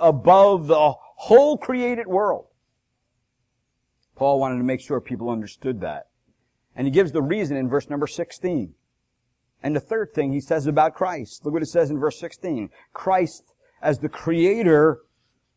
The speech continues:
of all things, for by him all things were created, both in the heavens and on earth, visible and invisible, whether thrones or dominions or rulers or authority,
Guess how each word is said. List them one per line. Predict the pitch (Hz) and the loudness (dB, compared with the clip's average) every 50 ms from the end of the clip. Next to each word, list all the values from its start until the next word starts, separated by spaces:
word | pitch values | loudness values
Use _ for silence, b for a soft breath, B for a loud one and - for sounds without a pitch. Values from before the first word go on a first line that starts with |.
| _ _ | _ _
of | - 160 143 | 2 4 6
all | 175 208 214 196 | 6 6 6 6
things, | 175 - - 233 214 180 156 139 | 4 2 0 0 0 0 -2 -4
for | - - 190 185 180 165 | -2 0 4 4 4 4
by | 135 110 165 185 214 240 254 247 214 | 4 4 4 4 6 4 4 2 2
him | 185 214 226 220 208 | 0 0 -2 0 2
all | 208 220 233 220 | 6 6 6 6
things | - - 233 240 240 208 156 | 4 0 -6 -6 -6 -4 0
were | 208 233 | 0 0
created, | 226 - 233 240 254 277 302 294 226 165 113 - _ _ _ _ _ _ _ _ _ _ _ _ _ _ _ _ _ _ _ _ _ _ _ _ _ _ | 0 0 -2 -2 0 0 2 2 2 2 2 0 _ _ _ _ _ _ _ _ _ _ _ _ _ _ _ _ _ _ _ _ _ _ _ _ _ _
both | 113 165 220 226 214 | 4 8 8 8 8
in | 226 233 220 | 4 0 0
the | 208 190 | 0 0
heavens | 151 180 240 269 254 269 269 269 240 175 | 2 4 4 4 4 2 0 -2 0 0
and | 233 226 | 0 0
on | 220 220 233 | 0 2 4
earth, | 269 262 214 139 - - _ _ _ _ _ _ _ _ _ _ _ _ _ _ _ _ _ _ _ _ _ _ _ _ _ _ _ _ _ _ _ _ - | 4 4 4 2 -2 -10 _ _ _ _ _ _ _ _ _ _ _ _ _ _ _ _ _ _ _ _ _ _ _ _ _ _ _ _ _ _ _ _ -10
visible | 113 117 208 269 226 208 247 214 220 220 220 | -4 -2 0 0 0 0 2 4 4 4 4
and | - 175 175 180 | 4 2 0 -2
invisible, | 185 226 254 254 202 160 175 165 139 127 143 143 147 143 143 | 0 0 0 0 2 2 0 0 0 0 2 6 6 6 6
whether | 147 160 156 156 156 | 6 4 2 0 -2
thrones | 143 - - 175 214 233 233 240 233 226 151 | -4 -6 0 4 4 4 6 4 2 -2 -2
or | 170 170 | -4 -2
dominions | 147 160 160 165 180 214 226 226 226 220 175 139 | -2 -2 -2 -2 -4 -4 -4 -4 -6 -6 -2 0
or | 170 160 151 | 0 2 2
rulers | 156 170 208 240 247 247 247 233 180 | 2 0 0 0 -2 -2 -4 -4 -2
or | 180 170 165 | 0 0 0
authority, | 156 - - - 202 214 214 208 202 202 190 | 0 0 0 0 2 4 4 2 2 0 -2